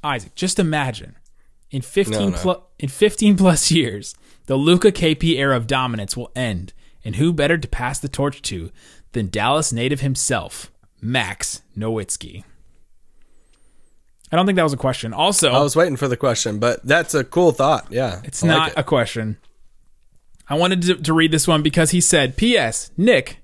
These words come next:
Speaker 1: you're taller and beefier than I expected. And I spelled Angstead right the first time."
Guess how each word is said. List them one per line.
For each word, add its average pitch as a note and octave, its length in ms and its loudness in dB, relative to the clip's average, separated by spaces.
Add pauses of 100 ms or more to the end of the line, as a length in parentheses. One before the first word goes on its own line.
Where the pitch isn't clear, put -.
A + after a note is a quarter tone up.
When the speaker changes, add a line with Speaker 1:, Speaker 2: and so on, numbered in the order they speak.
Speaker 1:
you're F3 180 2
taller G#3+ 640 2 (500)
and A#3 460 2
beefier G#3 720 4
than D3 100 -2
I D#3 120 0
expected. C#3 720 -2 (480)
And G#3+ 280 2
I F3+ 120 -4
spelled F3+ 380 0
Angstead D#3 480 0
right G#2+ 300 0 (500)
the B2+ 100 -2
first - 380 -2
time." F2+ 260 -10